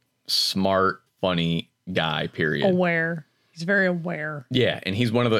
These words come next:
Speaker 1: and I, I like that he
Speaker 2: I guess you would call it woke nowadays.
Speaker 1: No, no,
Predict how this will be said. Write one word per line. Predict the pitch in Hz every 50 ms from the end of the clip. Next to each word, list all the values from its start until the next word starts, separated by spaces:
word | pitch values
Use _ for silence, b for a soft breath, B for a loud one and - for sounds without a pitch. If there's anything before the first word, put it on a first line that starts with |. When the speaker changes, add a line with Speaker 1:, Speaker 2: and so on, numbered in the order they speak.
| -
Speaker 1:
and | 101 107 107 - - -
I, | 64 76 87 85 - 98 104
I |
like | 107 101 107 110 107 -
that | - 107 104 -
he | 101 107 107 107 104 104 98 85 - b b b b b b b b b b _ _
Speaker 2:
I | 240
guess | 233 220 180 -
you | 190
would | 170 147
call | - 190 185 170 160
it | 147 -
woke | 156 160 151 147 143 - - - - - - -
nowadays. | 196 170 160 156 156 151 151 151 147 147 147 139 - - - - - -
Speaker 1:
No, | - 147 151 151
no, | 151 139